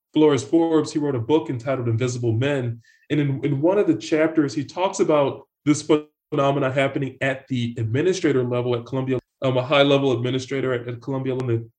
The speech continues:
community affairs, um, group. And what he basically discussed, um, in his book was how the Black men tried to organize. They tried to do these lunches to build community, to have people come together. He noticed when he started,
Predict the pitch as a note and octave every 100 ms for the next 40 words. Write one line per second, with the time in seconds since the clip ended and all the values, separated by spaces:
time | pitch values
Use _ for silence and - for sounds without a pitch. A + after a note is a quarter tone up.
0 | _ - - _ _ D3 C#3+ C3 A#2+ D#3+
1 | E3 F3 E3+ - - _ C#3 A#2 A#2 C3
2 | C3 - _ _ D#3 D#3+ E3 A#3 A#3 -
3 | _ _ - G3+ - G#3+ F3 E3 C3 -
4 | - F3+ F3 F3 - _ _ _ - C#3
5 | D3 C#3+ A2+ D#3+ E3 E3 D#3+ D3 C#3 C3
6 | - _ _ B2+ A#2 D#3 E3+ F3 D3+ -
7 | D3 C3+ B2 B2 C3 B2+ B2+ B2+ B2+ -
8 | _ _ - B2+ C#3+ D3 C#3 C#3 C3+ A#2
9 | C3 C#3 - D3 C#3+ C#3 - _ - B2+
10 | A#2+ - B2 C3 C3+ C3+ B2+ B2+ A#2 B2
11 | A#2 B2+ A#2+ A2+ A#2+ A#2+ B2+ A#2+ - _
12 | _ _ _ G#3+ F#3 F#3 F#3 F3+ F3 C#3
13 | - D3+ D3+